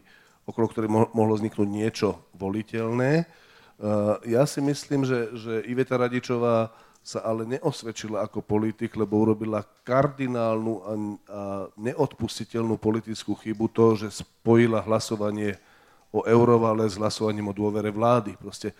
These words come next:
to bola chyba, za ktorú ja by som Ivetu Radičovú, ktorú, voči ktorej osobne nič nemám,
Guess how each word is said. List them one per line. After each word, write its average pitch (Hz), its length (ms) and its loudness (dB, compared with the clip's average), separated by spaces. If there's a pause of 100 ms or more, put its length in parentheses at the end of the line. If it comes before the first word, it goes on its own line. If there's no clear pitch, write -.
(440)
to 123 120 2
bola 123 240 4
chyba, 131 560 4 (1700)
za 135 180 4
ktorú 135 320 8
ja 127 80 10
by 127 80 2
som 120 220 2
Ivetu 131 260 4
Radičovú, 123 540 2
ktorú, 123 400 2
voči 117 260 -2
ktorej 120 280 0
osobne 120 360 0
nič 131 320 0
nemám, 117 560 0